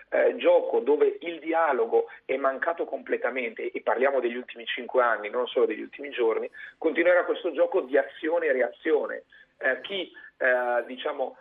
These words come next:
agisce, eh, come la Generalitat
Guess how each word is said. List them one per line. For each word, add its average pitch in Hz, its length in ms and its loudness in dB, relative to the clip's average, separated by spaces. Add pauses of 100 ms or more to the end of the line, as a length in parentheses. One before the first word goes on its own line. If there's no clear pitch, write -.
agisce, 180 800 -4 (200)
eh, 110 220 -12
come 131 240 -2
la 120 100 0
Generalitat 127 800 -2